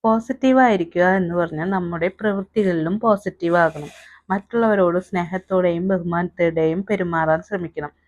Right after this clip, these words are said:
നമ്മുടെ ചിന്തകൾക്കും ശീലങ്ങൾക്കും മാറ്റങ്ങൾ വരുത്തണം. നമ്മൾ ചിന്തിക്കുന്നത് എന്താണോ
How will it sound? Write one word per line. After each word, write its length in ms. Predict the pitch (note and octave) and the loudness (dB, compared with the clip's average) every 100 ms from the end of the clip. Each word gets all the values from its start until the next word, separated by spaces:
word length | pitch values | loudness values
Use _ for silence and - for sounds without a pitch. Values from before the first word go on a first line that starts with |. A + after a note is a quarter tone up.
| _ _ | _ _
നമ്മുടെ 200 | G3 A3 | -2 -2
ചിന്തകൾക്കും 720 | A#3 G#3+ F#3 F3 E3 D#3+ F#3 G3 | 0 0 2 2 0 -2 -4 -6
ശീലങ്ങൾക്കും 720 | - F#3+ F3 E3 D#3+ - F#3+ | -2 0 0 -2 -4 -6 -4
മാറ്റങ്ങൾ 520 | G3+ F#3 - G3 G#3 | 0 0 -2 -2 2
വരുത്തണം. 440 | A#3 F#3 - D3 D3 _ _ _ _ | 2 0 -6 -12 -12 _ _ _ _
നമ്മൾ 240 | G3 G#3+ B3+ | -2 0 0
ചിന്തിക്കുന്നത് 600 | B3+ G3+ E3+ E3+ F3 F3+ | 0 0 -2 -4 -2 0
എന്താണോ 520 | F3+ F#3+ G3+ E3+ E3+ | 0 2 2 2 -2